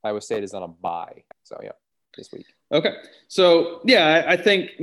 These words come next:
Speaker 2: I, I think there still is a possibility for Bedlam. I think it takes Texas losing another game and Iowa State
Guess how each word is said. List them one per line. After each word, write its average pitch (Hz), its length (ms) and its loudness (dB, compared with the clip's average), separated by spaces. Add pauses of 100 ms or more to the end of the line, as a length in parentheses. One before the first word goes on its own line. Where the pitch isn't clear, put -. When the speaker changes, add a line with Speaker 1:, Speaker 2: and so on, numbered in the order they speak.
Speaker 2:
I, 151 140 0
I 185 80 2
think 247 240 0
there 190 140 6
still 190 240 4
is 175 60 2
a 170 60 0
possibility 170 560 2
for 160 100 -4
Bedlam. 160 460 0
I 151 60 2
think 160 200 -4
it - 120 -8
takes 156 220 -2
Texas 135 400 -6
losing 143 280 0
another 135 260 -4
game 127 480 -8 (500)
and 131 160 -6
Iowa 127 240 -4
State 131 400 -6